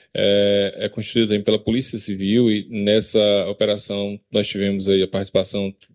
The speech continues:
do draco e da D C cap e também pela Secretaria da Fazenda, representada aqui pela Inteligência Fazendária, enfip.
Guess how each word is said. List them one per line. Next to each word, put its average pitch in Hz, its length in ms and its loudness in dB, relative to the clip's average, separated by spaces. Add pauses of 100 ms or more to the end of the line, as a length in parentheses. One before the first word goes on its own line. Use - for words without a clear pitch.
do 101 220 2
draco 107 540 0
e 107 40 0
da 104 120 0
D 101 120 -2
C 98 160 -4
cap 117 560 -2 (600)
e 117 220 0
também 120 340 2
pela 127 180 0
Secretaria 110 400 0
da 113 80 0
Fazenda, 110 680 -2 (340)
representada 101 760 0
aqui 98 220 -12
pela 110 180 -8
Inteligência 104 480 -4
Fazendária, 101 520 0
enfip. 101 560 -10